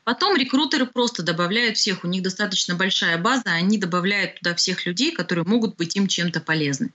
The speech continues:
для того, чтобы быстрее в них искать. А, и теперь по поводу того, как, как видит рекрутер. М, он видит его точно так же, как и все остальные.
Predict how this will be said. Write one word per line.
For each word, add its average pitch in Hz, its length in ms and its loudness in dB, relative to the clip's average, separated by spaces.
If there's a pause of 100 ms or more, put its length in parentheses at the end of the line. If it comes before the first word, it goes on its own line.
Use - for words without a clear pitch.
для 156 100 -6
того, 170 180 0
чтобы 165 240 -2
быстрее 165 400 0
в - 40 -12
них 156 200 -2
искать. - 480 -4 (920)
А, 151 600 0
и 262 180 2
теперь 262 280 2
по 240 100 -2
поводу 233 280 0
того, 226 220 2
как, 202 240 -2
как 208 220 0
видит 226 520 2
рекрутер. 175 640 -2 (540)
М, 151 220 -4 (240)
он 214 140 6
видит 208 280 0
его 185 120 2
точно 196 320 0
так 233 180 2
же, 190 80 0
как 165 200 -6
и - 20 -14
все 190 240 2
остальные. 151 560 0